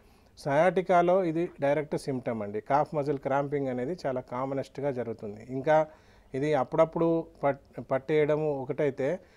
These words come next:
కొంతమంది మన దగ్గరికి వచ్చిన వాళ్ళకి నిమిషానికి ముప్పై నలభై సార్లు పట్టేసి ప్రాణాలు కూడా వెళ్ళిపోయిన పరిస్థితి, వెళ్ళిపోయినంత బాధగా పరిస్థితి కూడా ఉంటుంది. So దీనికి ఏంటంటే ఇదంతా కూడా వాత లక్షణాలేనండి. వాతాహార చికిత్సలు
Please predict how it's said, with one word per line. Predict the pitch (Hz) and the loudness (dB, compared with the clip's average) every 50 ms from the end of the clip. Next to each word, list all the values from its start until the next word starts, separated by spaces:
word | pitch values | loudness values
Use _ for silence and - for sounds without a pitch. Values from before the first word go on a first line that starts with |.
| _ _ _ | _ _ _
కొంతమంది | - 143 135 127 143 139 143 139 135 | -8 -6 -2 -2 2 2 2 2 2
మన | 127 131 135 139 | 2 2 2 2
దగ్గరికి | 139 135 135 160 151 147 156 | 2 2 2 0 2 2 0
వచ్చిన | 147 139 - - 165 156 | 0 0 -2 -2 2 4
వాళ్ళకి | 151 151 139 135 135 - 151 143 | 4 4 4 2 -2 -4 -4 -2
నిమిషానికి | 143 139 147 147 143 170 160 156 147 151 170 | 0 0 -2 -2 0 0 0 0 0 -4 -4
ముప్పై | 151 147 139 139 - 156 | -2 -2 -2 -2 -2 -2
నలభై | 156 156 151 147 151 143 | 0 0 0 0 0 -2
సార్లు | 135 - 151 139 135 | -2 -2 -2 -4 -2
పట్టేసి | 135 139 135 127 - 143 135 - 165 170 175 - - _ - _ _ - | -2 -4 -4 -2 -2 -4 -4 -4 -6 -6 -8 -10 -16 _ -20 _ _ -6
ప్రాణాలు | 131 127 135 147 160 156 156 | -4 -2 0 2 2 2 2
కూడా | 143 156 151 151 147 151 - _ 135 | 2 2 2 2 2 0 -6 _ -6
వెళ్ళిపోయిన | 135 143 151 147 160 151 151 147 143 139 139 131 131 | -4 -4 -2 -2 -2 -2 0 0 0 0 0 0 -2
పరిస్థితి, | 120 - - 131 131 - - 143 123 - _ | -4 -4 -6 -6 -6 -8 -10 -12 -14 -12 _
వెళ్ళిపోయినంత | - 139 131 135 135 139 139 156 156 151 151 151 151 147 143 143 143 143 135 135 - - - _ - _ _ _ | -10 -8 -6 -4 -4 -4 0 2 4 4 4 2 2 -2 -2 0 0 0 0 0 -2 -6 -14 _ -20 _ _ _
బాధగా | 135 139 131 143 156 165 160 170 170 175 | 0 2 4 4 4 4 4 4 2 2
పరిస్థితి | 165 - 151 143 139 135 - 139 - 151 | 2 0 -2 -2 -2 -6 -8 -8 -8 -4
కూడా | 135 147 143 143 139 | -2 0 0 0 0
ఉంటుంది. | 135 123 117 - 120 110 104 - - _ _ - _ _ _ _ - | 0 -2 -6 -8 -10 -12 -12 -14 -18 _ _ -20 _ _ _ _ -6
So | 151 | -4
దీనికి | 143 156 160 160 143 151 | -2 0 -2 0 0 -2
ఏంటంటే | 156 175 185 190 180 151 135 147 170 | 0 2 2 0 0 0 0 -2 0
ఇదంతా | 170 151 147 147 143 160 165 | 0 0 -2 0 0 0 -2
కూడా | 156 156 165 185 180 | 0 0 0 0 2
వాత | 147 135 139 139 - | 2 2 0 0 0
లక్షణాలేనండి. | 151 156 139 - - - 139 123 120 120 110 107 107 104 101 | -2 -2 -4 -4 -6 -6 -6 -4 -4 -4 -6 -6 -8 -8 -8
వాతాహార | 101 107 117 123 131 - 151 143 131 147 143 147 | -8 -4 -4 -4 -2 0 0 0 0 0 -2 -2
చికిత్సలు | 143 - 131 131 147 139 - 160 151 147 | -4 -6 -8 -10 -10 -8 -6 -6 -6 -6